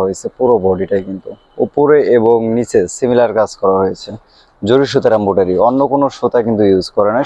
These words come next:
সর্বোচ্চ দামি সুতার মধ্যেই কাজটা করা হয়েছে। এবং হাতাটা দেখতে পারেন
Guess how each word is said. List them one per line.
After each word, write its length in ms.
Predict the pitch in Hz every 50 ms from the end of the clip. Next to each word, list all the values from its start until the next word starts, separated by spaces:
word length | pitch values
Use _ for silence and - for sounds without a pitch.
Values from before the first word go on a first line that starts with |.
| -
সর্বোচ্চ 360 | - 143 131 127 123 127 - - 143 120
দামি 180 | 117 117 117 104
সুতার 220 | 107 113 107 117 107 107
মধ্যেই 200 | 110 107 139 156 -
কাজটা 260 | 117 101 - - - 98 101
করা 140 | 101 104 101 98
হয়েছে। 260 | 98 95 - - 113 95 - - - - - - - - - 117
এবং 120 | 117 120 117 113 117 113
হাতাটা 380 | 123 127 127 - 147 143 135 139 127 110
দেখতে 200 | 107 - - 117 101
পারেন 200 | 101 101 95 107